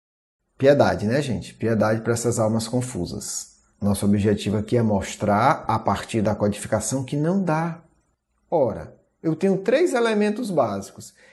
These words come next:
Quem estuda um dos três, eu jogo fora. Eu digo que não precisa,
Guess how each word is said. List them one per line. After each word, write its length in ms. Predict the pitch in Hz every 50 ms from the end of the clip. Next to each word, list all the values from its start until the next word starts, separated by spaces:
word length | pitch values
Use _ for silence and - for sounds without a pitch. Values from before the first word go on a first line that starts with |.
| _ _ -
Quem 240 | - 240 254 262
estuda 680 | 254 - - - - - 226 226 214 190 220 - - 254
um 220 | 285 392 453 453
dos 280 | 440 466 466 - - -
três, 540 | - - 185 185 165 147 131 120 123 -
eu 160 | - 196 185 170
jogo 340 | 143 175 170 175 175 226
fora. 760 | 277 - - 359 359 381 403 403 381 302 151 127 117 113 - - - _ _ _ _ _ _ _ _ _ _ _ _ -
Eu 140 | - 214 214
digo 240 | 170 202 220 196 185
que 140 | - 233
não 120 | 220 220 214
precisa, 1000 | 214 214 226 226 220 - - 269 285 370 370 339 208 135 135 - - - -